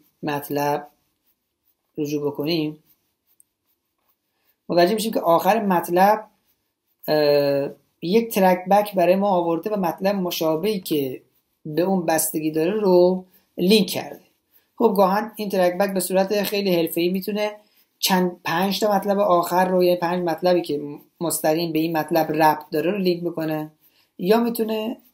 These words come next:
این ترک بک رو، اه، به یک مطلب. این سیستم کاملاً هوشمنده و یک امکان و پروسه ویژه‌ای برای ربط دادن مطالب شما، مطالب دیگری است که به شما ربط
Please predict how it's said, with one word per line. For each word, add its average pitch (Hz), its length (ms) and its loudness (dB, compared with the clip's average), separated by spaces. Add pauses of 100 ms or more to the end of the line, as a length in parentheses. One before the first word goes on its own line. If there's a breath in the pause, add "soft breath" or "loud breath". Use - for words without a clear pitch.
(100)
این 202 220 -4
ترک 165 360 0
بک 175 260 -2
رو، 196 340 -2 (400 loud breath)
اه، 143 280 -2
به 147 160 0
یک 190 220 4
مطلب. 135 480 -6
این - 120 -6
سیستم 226 420 -4 (280)
کاملاً 190 420 2
هوشمنده 170 920 -2 (560 soft breath)
و 175 40 6
یک 220 240 2
امکان 190 400 2
و 220 100 2
پروسه 196 500 0
ویژه‌ای 202 640 2
برای 214 280 6
ربط 190 280 4
دادن 196 260 2
مطالب 175 320 0
شما، 190 220 -2
مطالب 196 540 0 (460)
دیگری 175 340 2
است 180 140 2
که 180 60 -4
به 170 80 -2
شما 170 240 -2
ربط 185 440 4